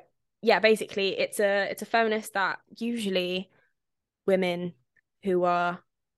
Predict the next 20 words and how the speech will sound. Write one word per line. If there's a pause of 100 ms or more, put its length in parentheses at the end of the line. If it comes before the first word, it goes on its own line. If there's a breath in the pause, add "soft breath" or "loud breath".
(100)
like,
middle-aged
or
older, (300)
uh, (160)
tends
to
be
the
trend,
not
everybody, (440 loud breath)
um, (200)
who (680)
their
feminist
ideology
excludes (160)
trans
rights.